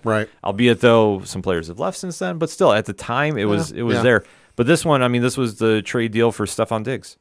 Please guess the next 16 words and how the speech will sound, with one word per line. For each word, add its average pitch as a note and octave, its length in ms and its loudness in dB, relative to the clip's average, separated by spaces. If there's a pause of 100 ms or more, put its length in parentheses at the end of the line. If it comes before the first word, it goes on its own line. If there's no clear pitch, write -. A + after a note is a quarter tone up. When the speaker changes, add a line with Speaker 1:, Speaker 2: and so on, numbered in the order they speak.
(120)
Speaker 1:
Oh, C#3 340 4
that's C3+ 220 0
right. A2 180 -2
Yeah, A2+ 160 -2
yeah, A2+ 160 2
yeah. A2+ 120 2
Speaker 2:
So, G#2+ 200 4
like G#2 140 4
I F#2+ 40 -6
say, G2+ 220 0
it F2 40 2
was, F2 200 -4
it F#2 60 -2
was F#2 160 -4
equaled F#2 260 -4
out. F#2 240 2